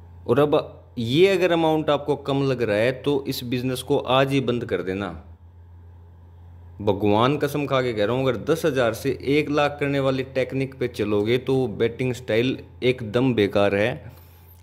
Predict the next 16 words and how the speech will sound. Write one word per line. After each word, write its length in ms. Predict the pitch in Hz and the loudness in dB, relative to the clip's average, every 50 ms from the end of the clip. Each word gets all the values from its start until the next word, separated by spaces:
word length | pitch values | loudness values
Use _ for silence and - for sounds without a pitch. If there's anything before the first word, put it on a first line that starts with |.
| - - | -10 -4
कभी 200 | - 117 131 139 | -4 0 0 0
प्लस 380 | 139 139 - 139 151 165 156 - - | -2 0 0 2 2 2 4 2 2
हो 180 | 117 117 135 | 4 4 4
भी 160 | 143 165 170 | 4 4 2
जाओगे, 420 | 147 143 135 131 127 120 113 107 95 | 4 4 2 2 2 0 -2 -4 -4
दस 280 | 98 98 98 120 123 131 | -4 -4 -6 -4 -4 -4
हज़ार 240 | 127 117 123 120 117 | -2 -2 -2 -2 -2
से 180 | 117 - 123 | -2 -4 -4
एक 100 | 117 104 | -2 -2
लाख 280 | 113 110 117 123 120 135 | 0 0 0 0 0 -2
भी 100 | 127 120 | -2 0
हो, 120 | 110 98 92 90 90 - | 0 0 -2 -6 -10 -8
हो 100 | 101 101 | -6 -6
जाएंगे, 400 | 90 95 95 95 92 90 85 85 87 | -4 -4 -6 -6 -6 -6 -6 -8 -8
लेकिन 420 | 98 104 113 110 131 127 117 98 90 87 87 - - - - | -4 -4 -2 -2 0 -2 -2 -4 -6 -12 -16 -20 -20 -18 -16
वो 540 | 95 104 117 139 151 156 156 127 82 - - | -10 -4 0 2 2 2 2 0 -2 -6 -12